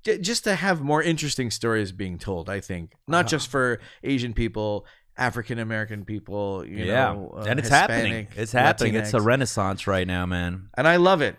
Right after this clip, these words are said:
Speaker 1: And I, and I think that, um, we, we need more of it. We need to, uh, keep learning about each other and, and not separate from one another and just to,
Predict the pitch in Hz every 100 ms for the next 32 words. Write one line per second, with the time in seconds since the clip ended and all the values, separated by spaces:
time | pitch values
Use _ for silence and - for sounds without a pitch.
0 | - 135 151 151 131 143 143 139 160 156
1 | - 139 135 - - 131 123 123 120 120
2 | 113 - 117 120 120 120 131 139 113 127
3 | 131 113 101 110 117 123 - - 113 110
4 | 110 107 98 98 95 - 131 101 101 127
5 | 120 95 95 95 92 - 98 95 87 -
6 | 104 101 98 95 - 98 95 98 107 -
7 | - 110 98 104 92 87 - _ 107 92
8 | 92 90 90 87 87 87 87 90 87 -
9 | 92 85 87